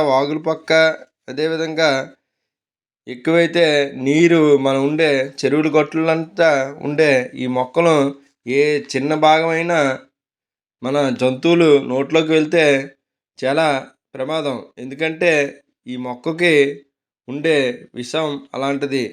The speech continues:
అందుకనే ఈ మొక్కని కలుపు మొక్కగా అనుకొని చాలామంది పారేస్తూ ఉంటారు. అయితే ఈ మొక్కని పిచ్చి మొక్క అనుకొని అనుకుంటాం, కానీ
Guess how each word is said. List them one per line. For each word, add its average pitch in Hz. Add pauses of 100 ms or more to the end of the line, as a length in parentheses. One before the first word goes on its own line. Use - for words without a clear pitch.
(160)
అందుకనే 160 (240)
ఈ 135
మొక్కని 139 (280)
కలుపు 139
మొక్కగా 156 (300)
అనుకొని 147 (540)
చాలామంది 151 (300)
పారేస్తూ 143 (100)
ఉంటారు. 135 (680)
అయితే 143 (520)
ఈ 131
మొక్కని 147 (280)
పిచ్చి 123
మొక్క 165 (500)
అనుకొని 156 (1300)
అనుకుంటాం, 156 (280)
కానీ 160